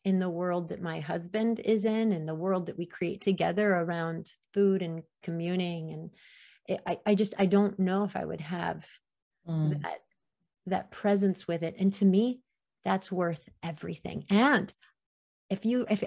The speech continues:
Speaker 1: if someone were to say, "Would you go back and take that away?" And I'd say, "Absolutely not." As
Speaker 2: Mm.
Speaker 1: hard as that was, it's made me who I am. And I have so much appreciation for who I am as a result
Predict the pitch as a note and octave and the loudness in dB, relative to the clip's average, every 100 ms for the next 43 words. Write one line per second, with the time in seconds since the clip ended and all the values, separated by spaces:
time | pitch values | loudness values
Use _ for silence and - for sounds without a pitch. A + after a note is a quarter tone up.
0 | - G3+ - A#3 A#3 G#3+ G3+ F#3 E3+ F3+ | -2 -2 2 4 6 6 4 0 0 0
1 | F#3+ F#3 F#3 G3 F3 F3+ G3 G3 F#3+ F#3+ | 2 2 0 -2 -6 -8 -4 -2 0 0
2 | F3 F#3 F#3+ A#3 F3 - _ - - G3+ | 0 0 0 -2 -6 -10 _ -6 -2 -2
3 | - F#3+ F3 E3+ - A#3+ _ _ _ _ | -2 -2 -2 -4 -8 -14 _ _ _ _
4 | _ _ - E3 F#3 D#3 G3+ G#3+ A#3+ A3 | _ _ -10 0 0 2 2 2 2 2
5 | A3+ G#3+ G3 F3 F#3 - F#3+ F3 G3 A3 | 0 0 0 -2 -8 -4 -2 0 0 2
6 | G#3 G#3 F#3+ - F3 D#3 D#3+ - - F3+ | 2 2 0 -2 -4 -4 -8 -12 -6 -4
7 | F3 - F3+ F#3 E3+ - - - - G#3 | -4 -2 -2 -2 -4 -8 -4 -4 2 2
8 | G3+ - - F#3+ - - - - - - | 2 -2 -8 -8 -8 -10 -10 -12 -16 -16
9 | _ _ _ _ _ F#3+ F3+ F#3 E3+ E3+ | _ _ _ _ _ -4 0 -2 -2 -4
10 | E3+ F#3 F#3+ F#3 C#4+ | -6 -6 -6 -4 -6